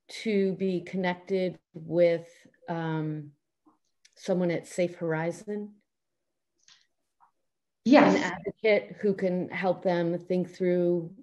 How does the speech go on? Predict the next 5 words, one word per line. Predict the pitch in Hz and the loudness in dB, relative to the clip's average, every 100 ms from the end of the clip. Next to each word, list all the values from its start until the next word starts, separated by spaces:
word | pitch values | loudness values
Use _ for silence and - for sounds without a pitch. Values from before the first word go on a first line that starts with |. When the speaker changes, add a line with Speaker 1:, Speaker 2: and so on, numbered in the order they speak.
| - | 0
Speaker 1:
what's | 180 175 | 0 0
going | 180 170 170 | -2 -2 -2
on? | 170 185 202 - - _ _ _ _ _ _ _ _ _ _ _ _ _ 156 | -4 -6 -8 -14 -20 _ _ _ _ _ _ _ _ _ _ _ _ _ -2
Speaker 2:
Yes. | 190 240 - - - - _ - - - _ _ - - | 4 4 4 0 -8 -16 _ -18 -18 -20 _ _ -20 0
Yes. | 226 247 - | 4 4 2